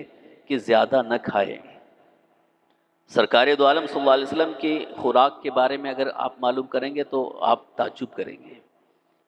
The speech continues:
एक दस्तरखान पर एक से ज़्यादा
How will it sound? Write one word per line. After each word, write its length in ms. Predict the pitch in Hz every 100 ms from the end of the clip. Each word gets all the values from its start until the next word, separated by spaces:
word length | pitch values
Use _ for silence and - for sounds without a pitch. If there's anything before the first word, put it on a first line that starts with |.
| _ -
एक 220 | 156 -
दस्तरखान 560 | 123 - 123 - 123 135 139
पर 120 | 139
एक 480 | - 113 143 151 -
से 180 | 147
ज़्यादा 320 | 117 117 113